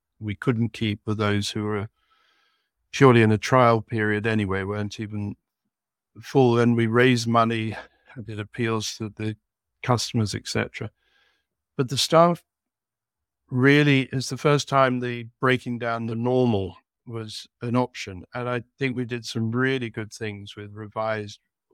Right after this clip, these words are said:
working ways, not cutting back or anything like that, but actually giving people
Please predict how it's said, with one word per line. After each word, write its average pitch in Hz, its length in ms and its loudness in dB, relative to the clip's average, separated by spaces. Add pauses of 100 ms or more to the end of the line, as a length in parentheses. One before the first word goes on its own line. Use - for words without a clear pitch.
(100)
working 110 520 -4
ways, 101 420 -6
not 147 260 0 (460)
cutting 117 480 -4
back 101 400 -2
or 110 40 -6
anything 107 400 -12
like 101 260 -10
that, 95 280 -10
but 113 120 -12
actually 127 320 -4
giving 120 320 0
people 107 560 -8